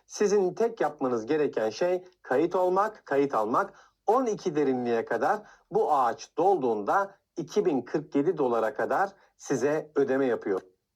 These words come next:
Eğer kariyeriniz varsa on beş derinliğe kadar da sadece bu ağaçtan abonelerden yüzde iki buçuk pasif gelir hem de düzenli olarak her ay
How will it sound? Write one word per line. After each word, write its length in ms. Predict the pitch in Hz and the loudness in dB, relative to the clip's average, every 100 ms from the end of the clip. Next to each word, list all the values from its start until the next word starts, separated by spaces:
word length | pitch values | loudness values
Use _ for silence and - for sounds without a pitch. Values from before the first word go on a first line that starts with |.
| _ | _
Eğer 360 | 151 165 202 214 | 0 2 0 -2
kariyeriniz 580 | 170 139 139 135 127 117 | -2 2 2 2 0 0
varsa 540 | 131 107 - 175 - - | -2 -2 0 0 -2 -2
on 240 | 160 170 | 0 2
beş 260 | 143 135 - | 0 0 0
derinliğe 420 | 127 120 127 135 | 0 0 0 0
kadar 360 | 127 107 107 101 | -2 -2 -2 0
da 240 | 175 190 - - | -2 -2 -8 -12
sadece 600 | - 180 190 165 139 120 | 0 2 2 2 2 0
bu 160 | - | 2
ağaçtan 580 | 139 120 117 - 196 208 - _ _ - | 2 2 -2 -2 -2 -2 -10 _ _ 0
abonelerden 1000 | 147 139 151 151 147 143 131 185 220 220 _ | 2 2 2 2 0 -2 -2 -2 -4 -8 _
yüzde 380 | 127 151 139 175 | -4 -2 0 0
iki 240 | 165 - | 0 -2
buçuk 360 | 143 - 214 - _ _ | -2 0 -2 -2 _ _
pasif 500 | - 139 - 240 - | -4 -4 -2 -4 -2
gelir 400 | 139 123 160 208 - _ | 0 2 2 0 -6 _
hem 180 | 151 151 | -4 -2
de 140 | 165 | -2
düzenli 380 | 131 123 143 160 | -2 -2 -2 0
olarak 460 | 165 117 127 180 - _ | 0 0 0 -2 -6 _
her 360 | - 143 165 - | -6 -2 -2 0
ay 340 | 123 135 180 | 2 2 0